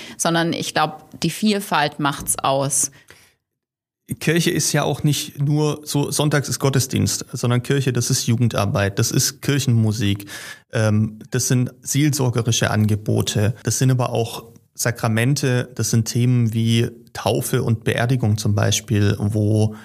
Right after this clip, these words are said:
Speaker 2: wo es den Leuten sehr wichtig ist, dass ein Pfarrer mit dabei ist.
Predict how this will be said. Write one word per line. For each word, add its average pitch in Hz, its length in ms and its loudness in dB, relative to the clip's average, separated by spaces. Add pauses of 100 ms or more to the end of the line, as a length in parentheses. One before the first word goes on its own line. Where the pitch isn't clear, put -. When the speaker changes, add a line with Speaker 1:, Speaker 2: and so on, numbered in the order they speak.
(480)
Speaker 2:
wo 120 60 0
es 113 100 0
den 113 120 2
Leuten 120 240 0
sehr 113 240 0
wichtig 135 340 0
ist, - 300 0
dass 107 160 0
ein 110 140 2
Pfarrer 117 320 0
mit 104 180 0
dabei 101 320 0
ist. 101 400 0